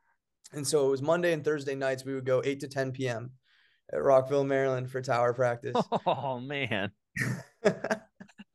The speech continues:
Speaker 1: It was the only time we could get. So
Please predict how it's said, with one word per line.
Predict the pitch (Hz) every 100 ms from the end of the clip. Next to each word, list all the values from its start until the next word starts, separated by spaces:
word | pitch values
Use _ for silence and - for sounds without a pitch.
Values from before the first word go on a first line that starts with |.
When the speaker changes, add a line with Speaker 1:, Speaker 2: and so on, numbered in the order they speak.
| _ _ _
Speaker 1:
It | 202 - - -
was | 147
the |
only | 156 165
time | 170 165
we | 151
could | 151
get. | 139 143 117 - - - - _ _ _ _ _ _ _ - -
So | - 156 147 135